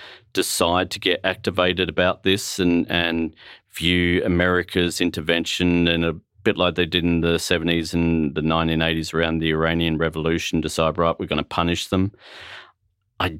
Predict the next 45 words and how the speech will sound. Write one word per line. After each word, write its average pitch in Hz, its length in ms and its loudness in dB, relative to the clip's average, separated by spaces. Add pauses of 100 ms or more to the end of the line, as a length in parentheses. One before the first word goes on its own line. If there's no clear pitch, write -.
don't 107 280 2
know 101 240 2
if 98 80 -4
that's 98 200 -2
gonna 95 200 2
happen. 104 320 0
And 98 180 2
weirdly, 110 760 2
oil 113 240 2
prices 107 560 0
have 87 200 0
not 95 300 2
spiked - 720 -2
like 95 340 0
often 98 280 2
happens 95 440 0
when 95 140 2
there's 95 220 2
turmoil 95 680 2
in 98 560 2
the 101 100 0
Middle 95 340 4
East. 127 360 -2 (400)
So 104 760 4
it's - 220 -6
a 107 60 0
bit 123 400 0
hard 107 400 0
to 101 100 -6
gauge 92 580 0
what's 87 200 -6
going 90 260 0
to 85 100 -6
go 82 300 2
on 82 220 2
there 78 300 2
in 78 180 -2
terms 82 340 -4
of - 60 -20
the, 82 280 0
the 82 140 -2
economy. 85 400 0
And 80 140 -2
certainly 87 440 0
I'd, 78 240 0